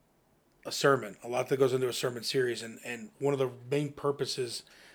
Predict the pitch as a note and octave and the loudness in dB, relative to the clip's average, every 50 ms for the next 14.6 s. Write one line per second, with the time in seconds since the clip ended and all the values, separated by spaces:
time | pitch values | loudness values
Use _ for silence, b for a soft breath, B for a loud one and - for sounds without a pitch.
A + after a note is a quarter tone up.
0 | B B - - B2+ C3 C3 B2+ - - - C3+ A#2+ - - C#3 C3 B2+ A#2+ A#2+ | B B -6 -4 0 2 2 2 2 0 0 0 0 0 2 2 2 2 2 -2
1 | A2 C3 B2 A2 - - - B B B B B B B B B _ - A#2+ A2+ | -4 -4 -4 -6 -8 -14 -20 B B B B B B B B B _ -12 -10 -6
2 | - - - C3+ B2+ B2 A2+ A#2+ A2 G#2+ - - - C#3 C#3 C3 - B2 A#2 A2 | -2 0 2 2 2 0 -2 -6 -8 -8 -8 -4 -4 -2 -2 -2 -4 -6 -6 -6
3 | - - A#2 A2 A2 - B B B B B B B B B B - - B2+ B2 | -6 -10 -10 -10 -10 -12 B B B B B B B B B B -8 -6 -4 -4
4 | A#2+ A#2 A#2 A2 - _ - - B2+ - D#3 D#3 D3 C#3 C#3+ C3 - - C#3 C3 | -4 -6 -8 -10 -10 _ -6 -4 0 4 4 4 4 2 -2 -2 0 0 -2 -2
5 | - - C#3+ B2+ A#2 - - A#2 A2 B2+ B2 A#2+ A#2 - - A#2+ A2 G#2+ - B2 | -2 -2 -2 -2 0 -4 -6 -6 -6 -6 -6 -6 -6 -6 -8 -8 -10 -10 -12 -10
6 | A#2 B2+ C#3 C#3 C#3 C3 B2+ - B2+ A#2+ A2+ - - A2+ G#2+ A#2+ A#2 A2+ A2+ G#2+ | -6 -4 -2 -2 -2 -2 -2 -2 -4 -2 -2 -4 -8 -8 -6 -4 -2 -2 -2 -4
7 | - B B B B B B B B B _ - - C3+ A#2+ A#2+ A#2 C3 D3 D3 | -6 B B B B B B B B B _ -10 -8 -6 -6 -4 2 2 4 4
8 | D3 C#3+ C#3 C3+ C3+ C#3+ C3 - - B2+ B2 A#2+ A#2 - B2 A2+ - C3 B2 B2 | 4 4 4 4 2 2 0 0 -2 -2 -2 -2 -2 -4 -6 -8 -8 -6 -4 -2
9 | A#2+ B2 B2 B2 A#2+ A#2+ A2 G#2+ A2+ B2 C#3+ C#3+ C#3 A#2 - - - C3 B2 - | 0 0 0 0 -2 -2 -4 0 2 4 4 4 4 0 0 -4 -6 -6 -6 -8
10 | - B2 A2+ A2 A2+ G#2+ - B B B B B B B B B B - A2+ C3 | -10 -8 -8 -8 -10 -12 -14 B B B B B B B B B B -6 -2 0
11 | D3+ E3 D#3 - - D#3+ D3+ C#3+ C3+ B2+ - - C3 B2+ B2+ B2 - C3 - - | 0 0 0 2 4 4 6 6 4 2 2 2 2 2 2 0 -2 -4 -4 -4
12 | C#3 D3 D3+ C3 - - - C#3 C3 B2+ A#2+ A#2+ A#2+ A2+ A2+ A#2 A#2+ A#2 A#2+ B2 | -4 -4 -4 -6 -6 -4 -2 -2 -2 -2 -4 -4 -6 -6 -6 -2 0 2 2 4
13 | B2 B2 A#2 A2+ A2 B B B B B B B B B B _ - C3+ B2+ - | 2 2 0 -2 -6 B B B B B B B B B B _ -10 -10 -6 -6
14 | - - - - C3+ C3 B2+ B2 A#2 A2+ - | -6 -4 0 2 2 2 2 0 -2 -6 -10